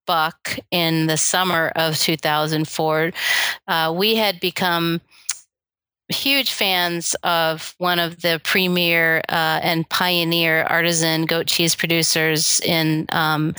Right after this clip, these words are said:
Wisconsin, Ann Topham, uh, Fantome Farm. Uh, she has since retired, but she was really one of the first, uh,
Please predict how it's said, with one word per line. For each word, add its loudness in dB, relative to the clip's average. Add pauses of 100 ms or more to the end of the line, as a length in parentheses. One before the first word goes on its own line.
(340)
Wisconsin, 0
Ann 0
Topham, 0
uh, 0
Fantome -2
Farm. 0 (400)
Uh, 0
she 0
has 2
since 0
retired, 0
but -2
she 2
was 0 (600)
really 2
one 2
of -2
the -2
first, 0 (240)
uh, 0